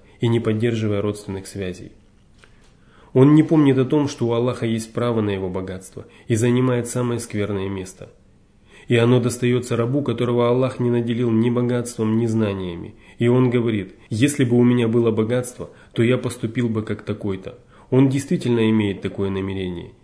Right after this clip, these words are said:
и эти двое совершают одинаковый грех. Закят обязательно выплачивать с четырех видов имущества.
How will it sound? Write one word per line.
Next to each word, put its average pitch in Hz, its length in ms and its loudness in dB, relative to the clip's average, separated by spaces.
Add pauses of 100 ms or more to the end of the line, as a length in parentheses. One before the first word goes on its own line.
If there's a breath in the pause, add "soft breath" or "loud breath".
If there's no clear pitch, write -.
и 113 160 0
эти 113 160 -2
двое 117 340 -2
совершают 98 600 -6
одинаковый 92 540 -8
грех. 90 340 -12 (420)
Закят 113 360 2
обязательно 123 500 2
выплачивать 110 580 0
с - 40 -12
четырех 113 440 -4
видов 104 300 -4
имущества. - 560 -10